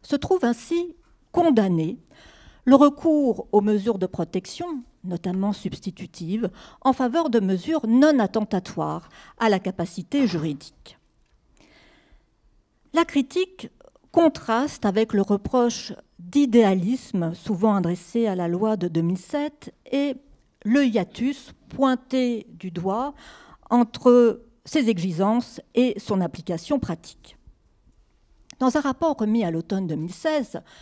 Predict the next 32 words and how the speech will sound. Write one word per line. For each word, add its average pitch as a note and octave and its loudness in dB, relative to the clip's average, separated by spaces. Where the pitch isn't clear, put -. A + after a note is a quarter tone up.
la G#3 0
Cour E3+ -4
des G3 0
comptes D#4+ -2
a G3 0
relevé F#3 -2
la F3 0
mise E3+ -4
en F#3 -2
œuvre F#3+ 0
défaillante F#3 -2
de D#3+ -6
la D#3 -8
réforme G3+ 0
et A3+ 2
les F#3+ 2
conclusions A#3 4
de G3 2
ce E3 -2
rapport A#3+ 2
ont G3+ 0
trouvé G#3+ 0
un G3+ 0
écho D4+ 2
dans A#3+ 6
le G3+ 6
rapport G3+ 2
concomitant F#3+ 0
du G#3 -2
défenseur G#3 2
des D#3+ -4
droits C4 0